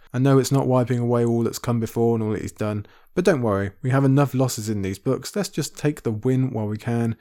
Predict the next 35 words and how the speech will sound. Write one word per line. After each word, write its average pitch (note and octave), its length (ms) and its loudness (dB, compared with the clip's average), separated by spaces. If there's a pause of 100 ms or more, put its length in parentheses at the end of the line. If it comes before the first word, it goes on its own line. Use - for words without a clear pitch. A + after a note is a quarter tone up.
And - 240 -8
again, C3+ 300 0
I'll G#2+ 100 0
say C3 220 0
it, - 100 0
I D3+ 120 4
officially C#3+ 400 2
declare A#2+ 340 -2
that A#2+ 140 -4
Jane C3 280 2
Poole A2 320 -4 (180)
is A#2 160 -2
the B2 80 0
most B2 260 0
important G#2+ 460 -2
of - 60 -10
these. - 320 -12 (200)
I - 80 -6
won't A#2+ 300 2
submit C#3+ 340 -2
you D3+ 120 2
to C#3+ 140 -2
another C#3 260 2
long C#3 280 2
rant, D3+ 280 -2
but C3+ 160 -4
hers D#3 300 6
is C3+ 140 0
the C3 100 -4
story C3 340 2
that A2+ 100 0
needs A#2+ 160 -2
to - 80 -20
be G#2+ 100 -2
told. C3+ 400 2